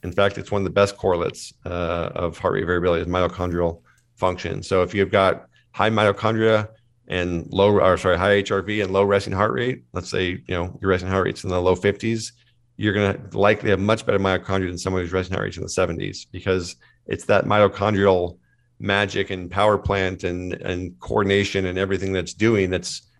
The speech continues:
driving H R V up and driving resting heart rate down. So I would say without any,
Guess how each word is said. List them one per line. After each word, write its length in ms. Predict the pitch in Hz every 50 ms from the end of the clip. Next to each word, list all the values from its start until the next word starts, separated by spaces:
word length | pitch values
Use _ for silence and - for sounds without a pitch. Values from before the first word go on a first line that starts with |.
| _ _ _ -
driving 480 | 92 104 98 101 98 104 107 101 104 98
H 200 | 98 101 98 -
R 120 | 101 95
V 220 | 92 95 98 95 95
up 220 | 95 101 98 -
and 100 | 98 90
driving 300 | 87 95 92 95 87 90
resting 260 | 101 92 85 - -
heart 160 | 87 90 - -
rate 260 | - 90 - - - _ _ _ _ _ _ _ - -
down. 460 | 107 104 101 95 90 90 - - 85
So 160 | - - 101
I 80 | 95 101
would 120 | 101 98
say 80 | - 104
without 400 | 101 98 - 110 110 104 - -
any, 420 | 120 113 110 107 104 98 98